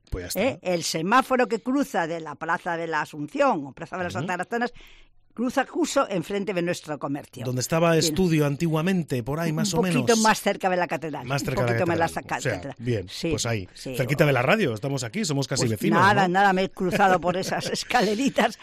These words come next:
Speaker 2: y aquí
Speaker 1: Mm.
Speaker 2: estoy encantada, como
Speaker 1: Nueva
Speaker 2: siempre.
Speaker 1: ubicación, ¿mejor que la anterior?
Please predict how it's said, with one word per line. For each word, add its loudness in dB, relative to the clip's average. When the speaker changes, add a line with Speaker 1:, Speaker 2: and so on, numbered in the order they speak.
Speaker 2:
y -2
aquí 0
Speaker 1:
Mm. 0
Speaker 2:
estoy -2
encantada, -2
como 2
Speaker 1:
Nueva 6
Speaker 2:
siempre. 6
Speaker 1:
ubicación, 2
¿mejor 2
que 0
la 2
anterior? 0